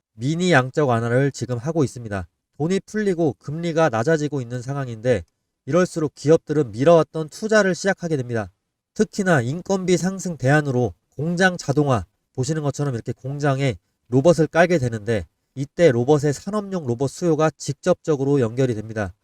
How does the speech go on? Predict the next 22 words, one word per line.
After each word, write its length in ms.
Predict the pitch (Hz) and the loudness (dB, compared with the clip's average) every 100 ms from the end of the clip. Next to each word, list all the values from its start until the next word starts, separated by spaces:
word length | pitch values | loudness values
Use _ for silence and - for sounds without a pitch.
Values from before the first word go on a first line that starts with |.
| _ _ | _ _
자, 120 | - | -6
시중에 480 | 120 - 220 220 202 | -4 -2 -4 -2 -4
풀린 340 | - 220 220 190 | -4 -4 -4 -2
돈이 320 | 156 165 170 | -4 -2 -6
기업의 380 | - 143 160 156 | 2 6 6 6
설비 360 | - 208 208 202 | 0 -2 0 -4
투자로 440 | - 185 196 170 | -6 -2 0 0
흐르고, 560 | 147 196 170 131 120 156 _ _ - - | -2 -2 -2 -2 -2 -4 _ _ -12 2
그 180 | 170 | 4
돈이 400 | 156 131 131 127 | 4 0 0 0
다시 380 | 135 107 - 127 - | -2 -4 -2 -2 -2
휴림 280 | - 170 180 | -12 -8 -2
로봇의 320 | 170 139 147 | 2 2 2
매출로 480 | 113 120 - 180 156 | 2 0 0 2 2
이어지는 500 | 123 120 117 127 107 _ _ _ | 4 2 0 -4 -6 _ _ _
선순환 640 | - 214 214 202 196 190 180 | -10 -6 -6 -6 -4 -2 -4
구조가 520 | - 131 131 135 139 - | -4 -2 4 4 2 -4
만들어지는 640 | - 117 127 135 127 120 117 | -6 -4 0 0 0 -6 -8
거죠. 240 | 107 98 - | -6 -6 0
보이시는 540 | 160 185 180 185 180 | 2 2 0 -4 -6
단계로 480 | - 135 143 147 143 | -4 -4 2 4 4
이렇게 320 | 113 - 127 | 2 -4 -8